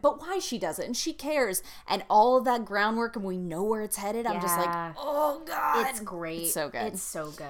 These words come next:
Speaker 1: It's so good. Um, uh, favorite director? Is that, is it Wes Craven?
Speaker 2: It
Speaker 1: Do I know that about
Speaker 2: is.
Speaker 1: you?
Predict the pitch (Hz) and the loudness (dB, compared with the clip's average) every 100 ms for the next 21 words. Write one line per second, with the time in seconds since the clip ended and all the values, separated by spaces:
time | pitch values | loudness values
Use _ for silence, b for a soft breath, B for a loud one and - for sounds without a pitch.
0 | 143 160 170 160 - - B B B - | -8 -6 -4 -2 -4 -8 B B B 4
1 | 240 277 285 269 - - - 277 277 294 | 8 8 6 2 -4 -8 -4 0 2 2
2 | 269 78 - - - 240 370 381 427 427 | 0 -2 -12 -12 -8 -6 -2 0 0 0
3 | 349 320 330 349 359 - 440 453 453 403 | 0 0 0 -2 -6 -4 -2 0 0 -2
4 | - 247 247 233 151 165 - - - 151 | -2 -2 0 0 0 -2 -4 -6 -4 -6
5 | 139 - 240 226 240 208 190 170 185 185 | -4 -2 0 6 6 8 6 6 4 4
6 | 165 - 160 | 2 2 0